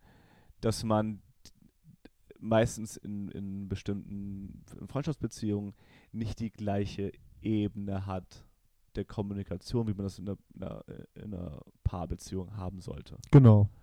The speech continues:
Speaker 1: Äh, auch da muss man dazu sagen, haben sollte, weil natürlich gibt's auch das, gibt's da auch den Fall, dass man das halt nicht ansprechen kann. Zum
Speaker 2: Na
Speaker 1: Beispiel
Speaker 2: klar.
Speaker 1: nicht, Dinge nicht ansprechen kann. Ähm, aber genau, in der, in der, in der Freundschaftsbeziehung ist das natürlich nochmal eine andere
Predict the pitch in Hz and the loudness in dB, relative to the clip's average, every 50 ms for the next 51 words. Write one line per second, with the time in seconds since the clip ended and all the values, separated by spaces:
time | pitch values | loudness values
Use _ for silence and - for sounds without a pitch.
0 | - - - - - - - - _ _ - - - 101 98 - 104 110 - 104 | -20 -20 -20 -20 -20 -20 -20 -20 _ _ -14 -4 -2 0 0 0 0 0 2 2
1 | 107 101 95 104 98 95 90 - - 95 101 98 92 92 98 98 92 92 95 98 | 2 4 2 2 0 -2 -4 -8 -6 -4 -2 -2 -4 -4 -4 -4 -4 -4 -2 0
2 | 104 110 113 - 127 120 101 98 101 98 101 98 85 - 92 98 - 107 101 - | 0 0 2 0 0 -2 -2 -2 -2 -2 -2 -4 -6 -8 -12 -12 -12 -10 -10 -10
3 | - - - - - 90 95 92 - - - - - - 101 - - - - - | -10 -8 -10 -8 -6 -6 -8 -8 -8 -10 -14 -14 -12 -12 -12 -12 -12 -12 -10 -8
4 | 107 98 - - 90 95 95 - - 92 95 - - - 95 95 - 104 101 107 | -8 -6 -6 -6 -6 -6 -8 -8 -6 -6 -6 -6 -8 -12 -12 -8 -6 -6 -6 -6
5 | - 90 - - - - - - - - - - - - 233 190 151 131 127 - | -6 -8 -8 -8 -10 -10 -12 -16 -18 -18 -18 -18 -16 -14 -4 4 6 6 6 8
6 | - 117 110 107 101 - - - - - 101 104 104 98 95 107 - - - - | 6 6 6 6 4 2 -4 -10 -10 -10 -8 -6 -6 -6 -8 -8 -10 -12 -12 -14
7 | - - - - - - - - - - - _ - - - - - - - - | -14 -14 -16 -20 -20 -20 -18 -18 -18 -20 -20 _ -20 -20 -20 -20 -20 -20 -20 -20
8 | - - - - - - - - - 107 107 104 104 104 104 101 - - - - | -20 -20 -20 -20 -20 -20 -18 -10 -4 0 0 2 2 0 -2 -4 -8 -12 -16 -20
9 | - - - - - - - - - - - - - - - - - - _ _ | -20 -20 -20 -20 -20 -20 -20 -20 -20 -20 -20 -20 -20 -20 -20 -20 -20 -20 _ _
10 | - _ _ _ _ _ _ _ _ _ _ _ - - 117 110 113 95 110 110 | -20 _ _ _ _ _ _ _ _ _ _ _ 0 4 6 6 6 6 6 4
11 | 110 107 98 87 - - - - - - - 107 104 101 101 98 98 98 98 95 | 4 4 4 4 0 -2 -10 -14 -10 -8 -6 -4 0 2 4 4 4 4 2 0
12 | 98 98 98 98 95 95 95 95 95 95 95 92 92 92 98 - - - _ _ | -2 -4 -2 -2 0 0 0 0 0 0 0 0 -2 -2 -4 -8 -12 -20 _ _
13 | _ _ _ - - - 107 101 95 - - - 98 113 131 127 - - - - | _ _ _ -16 -12 -6 -4 -4 -4 -4 -4 -6 -4 -4 -4 -6 -6 -8 -10 -6
14 | - 117 107 107 104 104 - - 101 - - - 101 110 104 - - 113 113 - | -2 0 0 0 -2 -6 -6 -6 -10 -10 -10 -12 -12 -10 -10 -6 -2 -2 -2 -2
15 | 101 90 95 90 - - - 92 85 90 | -2 -4 -4 -4 -4 -6 -10 -10 -8 -10